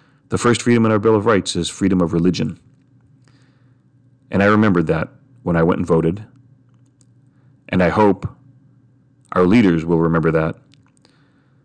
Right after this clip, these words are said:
As our nation did not hand the Republican Party the red wave they were so diligently and so confidently expecting, they did not grant the Democratic Party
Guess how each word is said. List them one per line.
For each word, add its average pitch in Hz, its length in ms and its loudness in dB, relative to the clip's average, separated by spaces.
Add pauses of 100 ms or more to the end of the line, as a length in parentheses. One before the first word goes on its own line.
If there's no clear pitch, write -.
(600)
As 95 160 -2
our 110 120 2
nation 123 340 0
did 113 140 2
not 120 180 0
hand 90 440 -2 (260)
the 85 80 -4
Republican 95 440 0
Party 82 440 0 (360)
the 85 100 -6
red 98 220 4
wave 92 400 4
they 92 100 2
were 90 160 2
so 92 680 0
diligently 98 640 2
and 90 100 0
so 95 200 0
confidently 98 640 0
expecting, 85 580 -4 (1500)
they 107 80 2
did 120 100 4
not 123 200 2
grant 117 360 0 (220)
the - 80 -4
Democratic 98 560 2
Party 90 460 0